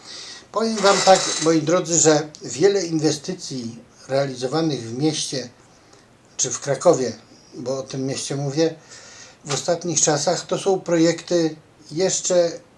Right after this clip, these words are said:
bardzo, bardzo stare, jeszcze sprzed wojny niektóre. E, przez wiele lat były, istniały tylko na papierze, natomiast potem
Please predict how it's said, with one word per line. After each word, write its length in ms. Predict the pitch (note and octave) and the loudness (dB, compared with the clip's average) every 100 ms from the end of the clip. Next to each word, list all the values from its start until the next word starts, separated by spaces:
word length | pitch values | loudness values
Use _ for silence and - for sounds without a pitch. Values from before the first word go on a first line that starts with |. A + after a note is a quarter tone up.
| _ _ _ _ _ _ _ - _ - | _ _ _ _ _ _ _ -20 _ -20
bardzo, 680 | A2+ D3 E3+ D3+ D3+ D#3 - | -6 -2 -2 -2 -2 -2 -4
bardzo 580 | C3 B2 C3+ B2+ B2+ C#3 C#3+ | -8 -4 -4 -4 -8 -8 -10
stare, 400 | - - E3+ F3 | -16 -4 0 0
jeszcze 320 | D3 C#3+ D#3 E3 | 0 -2 -4 -4
sprzed 300 | - E3+ D#3 | -4 -4 2
wojny 300 | F3+ E3+ D#3 | 4 4 2
niektóre. 540 | C3 B2 - A#2+ A2+ A2+ _ - - - - - - _ _ _ _ _ - | -2 -6 -10 -12 -12 -16 _ -20 -20 -20 -20 -20 -20 _ _ _ _ _ -16
E, 100 | C3 B2+ B3 - _ _ _ _ _ _ _ _ _ _ _ _ _ _ _ _ - | -12 -12 -14 -18 _ _ _ _ _ _ _ _ _ _ _ _ _ _ _ _ -6
przez 360 | - D3+ - - | -2 -2 -4 -10
wiele 400 | B2 B2+ G3+ A3 | -8 -4 -2 -2
lat 420 | D#3+ D#3+ E3+ - - | -2 -2 -4 -8 -18
były, 380 | C3+ D3+ D#3 D#3 | -4 2 4 2
istniały 680 | D3 - - - D#3+ D#3+ C#3 | 0 -8 -10 -4 0 2 0
tylko 340 | E3+ D#3+ E3+ | -4 -4 -2
na 140 | D3+ | -2
papierze, 580 | C3 C3+ - C3 A#2 E3 | 0 -2 -2 -4 0 -2
natomiast 540 | F3+ D#3+ - E3+ D3 - | -2 -8 -10 -10 -10 -8
potem 520 | D#3+ D3+ E3 D#3 | -6 -2 -2 -2